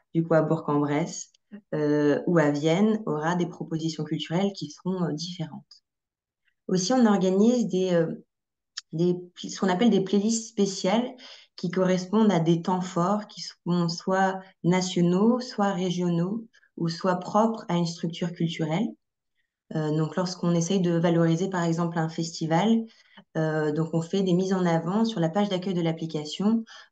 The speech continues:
pour permettre aux jeunes de prendre connaissance de ces, des événements à l'échelle de leur territoire ou à l'échelle régionale. Ensuite, on met aussi en avant sur la page d'accueil de l'application,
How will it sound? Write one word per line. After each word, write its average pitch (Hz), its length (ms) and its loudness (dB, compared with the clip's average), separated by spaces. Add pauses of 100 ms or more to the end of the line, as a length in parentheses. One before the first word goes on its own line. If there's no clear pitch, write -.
pour 180 200 -4
permettre 185 420 0
aux 170 80 2
jeunes 196 200 2
de 175 60 4
prendre 180 300 -2
connaissance 202 520 0
de 180 80 -4
ces, 165 160 -8
des 160 200 -4
événements 165 540 2 (320)
à 160 80 -4
l'échelle 165 260 0
de 180 80 2
leur 165 220 0
territoire 165 680 -2 (140)
ou 156 80 -6
à 151 40 -4
l'échelle 185 540 -2
régionale. 156 520 -4 (1000)
Ensuite, 175 800 -2
on 180 140 2
met 220 440 6
aussi 185 260 -2
en 220 120 4
avant 196 420 2
sur - 180 -6
la 165 120 2
page 208 200 2
d'accueil 202 240 -2
de 180 60 -2
l'application, 170 720 0